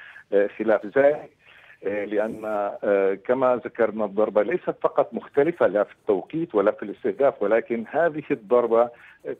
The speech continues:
تعبر عن عدم اكتراث لا بالقانون الدولي ولا بالقانون الإنساني ولا بحياة سوريين ولا بحياة الإيرانيين.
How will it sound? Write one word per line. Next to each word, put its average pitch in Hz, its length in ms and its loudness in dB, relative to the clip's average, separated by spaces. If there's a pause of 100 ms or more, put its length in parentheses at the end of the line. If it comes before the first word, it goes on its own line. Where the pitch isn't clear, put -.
تعبر 139 640 2
عن 120 340 0
عدم 139 560 0
اكتراث - 640 -6 (100)
لا 123 180 2
بالقانون 123 540 -4
الدولي 98 420 -6
ولا 98 260 0
بالقانون 117 480 -2
الإنساني 107 460 -6
ولا 117 220 4
بحياة 135 440 -2
سوريين 113 480 -8
ولا 117 200 2
بحياة 143 420 -2
الإيرانيين. 117 540 -2